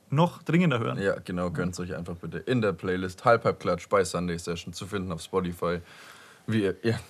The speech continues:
Speaker 2: naja, was soll ich dazu noch sagen? Ist ja alles beim Alten. Die treuen Zuhörer.
Speaker 1: Wissen ja, was los ist.
Speaker 2: Shoutout an euch alle.
Speaker 1: <laughs>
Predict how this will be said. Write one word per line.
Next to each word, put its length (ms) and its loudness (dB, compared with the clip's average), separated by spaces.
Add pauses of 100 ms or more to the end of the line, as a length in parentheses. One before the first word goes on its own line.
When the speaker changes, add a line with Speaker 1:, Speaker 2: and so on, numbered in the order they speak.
Speaker 2:
naja, 300 -8 (140)
was 100 -8
soll 100 6
ich 40 -2
dazu 200 4
noch 80 0
sagen? 300 2
Ist 80 -2
ja 60 4
alles 160 -2
beim 140 -4
Alten. 380 -4 (320)
Die 80 -6
treuen 260 0
Zuhörer. 500 -4 (540)
Speaker 1:
Wissen 200 -4
ja, 60 0
was 100 -2
los 200 -8
ist. 200 -10 (580)
Speaker 2:
Shoutout 380 2
an 100 -2
euch 180 -6
alle. 200 -4 (400)
Speaker 1:
<laughs> 400 -2